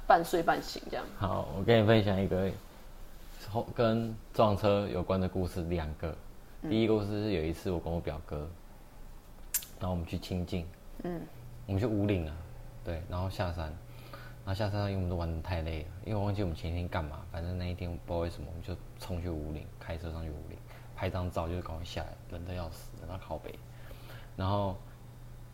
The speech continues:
Speaker 2: 玩得太累了嘛，所以下山的时候我就很累，我就睡着。然后睡，睡到一半突然听到“嘣”，我就，
Speaker 1: 嗯。
Speaker 2: 我就醒了，我说“怎么了？怎么，怎么了？”然后我表哥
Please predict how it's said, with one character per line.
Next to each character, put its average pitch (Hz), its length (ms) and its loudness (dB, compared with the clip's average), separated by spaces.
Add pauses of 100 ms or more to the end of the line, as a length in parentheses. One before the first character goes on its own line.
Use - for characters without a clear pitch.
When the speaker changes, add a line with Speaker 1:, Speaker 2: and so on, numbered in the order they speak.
(120)
Speaker 2:
玩 107 140 2
得 107 80 4
太 110 200 4
累 104 200 6
了 85 60 2
嘛， 80 160 -2
所 104 120 0
以 98 140 4
下 95 200 2
山 98 80 2
的 92 100 2
时 85 80 0
候 85 80 4
我 78 100 0
就 87 300 2 (180)
很 82 200 -2
累， 92 120 0
我 78 80 -2
就 80 80 -2
睡 80 220 -2
着。 - 160 -8 (880)
然 98 100 4
后 107 120 4
睡， 104 420 2
睡 101 160 2
到 98 80 6
一 - 20 2
半 92 120 2
突 92 80 0
然 92 100 4
听 90 100 2
到 85 160 2
“嘣”， 110 180 8 (1000)
我 247 80 10
就， 220 80 12
Speaker 1:
嗯。 180 120 12
Speaker 2:
我 - 40 8
就 123 80 12
醒 104 180 6
了， 92 40 6
我 107 60 10
说 123 120 10
“怎 113 80 8
么 104 80 10
了？ 98 80 10
怎 90 80 4
么， 87 100 4
怎 85 80 2
么 82 80 2
了？” 80 220 -2
然 90 80 4
后 110 140 6
我 92 100 4
表 90 160 4
哥 98 260 6